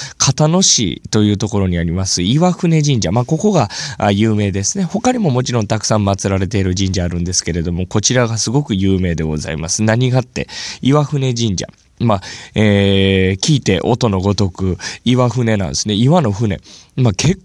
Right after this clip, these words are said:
構めちゃくちゃ大きいですよね。十二メートルぐらいあったと思いますが、それぐらいの岩船がご神体として祀られている神社なんです。で、この岩船何かっていうと、にぎはやひが、まあ、神様の世界から乗って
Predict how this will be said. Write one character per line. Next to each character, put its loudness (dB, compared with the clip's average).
構 2
め 2
ち 0
ゃ 0
く -6
ち 0
ゃ 4
大 0
き -6
い 2
で 2
す -2
よ -4
ね。 -2
十 2
二 2
メ 2
ー 0
ト -2
ル 0
ぐ 2
ら 2
い 2
あ 2
っ -4
た -4
と -2
思 2
い 2
ま -2
す -4
が、 0
そ 0
れ 2
ぐ 0
ら 2
い 2
の 2
岩 2
船 -2
が 0
ご -2
神 0
体 0
と 0
し -2
て 0
祀 2
ら 2
れ 0
て 0
い 2
る -2
神 0
社 -2
な -6
ん -10
で -8
す。 2
で、 2
こ 0
の 2
岩 0
船 0
何 2
か 0
っ 0
て -4
い 2
う 0
と、 2
に 4
ぎ 4
は 2
や 4
ひ -2
が、 0
ま 2
あ、 2
神 0
様 0
の -2
世 0
界 -4
か 0
ら 0
乗 2
っ 0
て -4